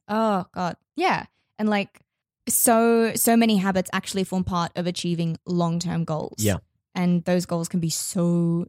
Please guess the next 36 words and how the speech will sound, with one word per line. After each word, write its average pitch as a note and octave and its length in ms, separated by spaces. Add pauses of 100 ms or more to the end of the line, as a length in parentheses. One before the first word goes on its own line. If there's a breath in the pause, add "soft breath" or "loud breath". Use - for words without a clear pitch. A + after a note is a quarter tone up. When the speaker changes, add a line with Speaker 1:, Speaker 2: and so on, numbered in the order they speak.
(100)
Speaker 1:
so F3 280
scary D#3 440
when F3 120
you E3 120
look E3+ 180
at E3 60
them E3+ 120
as E3 160
like, E3+ 220
"Oh, F#4+ 220
yeah, A3 360
I C#4+ 240
wanna F3 420 (440 soft breath)
have G#3+ 240
a A3 80
full-time G#3 680
acting F3 380
de-, F3+ 80
career." D#3+ 340
And F3 160
it's - 120
like, F3 180
"Oh, F#4+ 640
fuck, B3+ 200
Speaker 2:
Yeah. - 80
Speaker 1:
how A3+ 60
do G#3+ 60
I F#3+ 80
do F3 120
that?" E3 180
<laughs> - 160
Speaker 2:
Well, D#3 80
you D#3 100
just E3 140
gotta, E3 160
I, C3 180